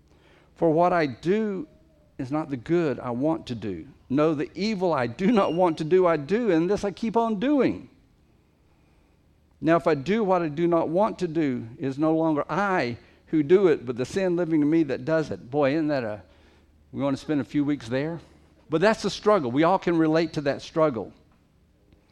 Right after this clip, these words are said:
And the result of this struggle in your life and my life is, is, we could say, is wretchedness.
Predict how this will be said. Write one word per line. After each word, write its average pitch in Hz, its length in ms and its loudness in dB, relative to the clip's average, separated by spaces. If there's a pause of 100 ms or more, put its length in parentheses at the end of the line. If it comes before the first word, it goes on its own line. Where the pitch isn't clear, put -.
(440)
And 151 160 2
the 156 80 4
result 160 680 4
of 151 200 -2
this 160 180 -2
struggle 165 640 -2 (240)
in 143 240 2
your 202 240 8
life 175 300 2
and 139 120 2
my 160 220 0
life 143 320 -4
is, 120 160 -10
is, 123 340 -8
we 135 200 -6
could 127 160 -8
say, 139 200 -2
is 110 160 -4
wretchedness. 113 1200 -8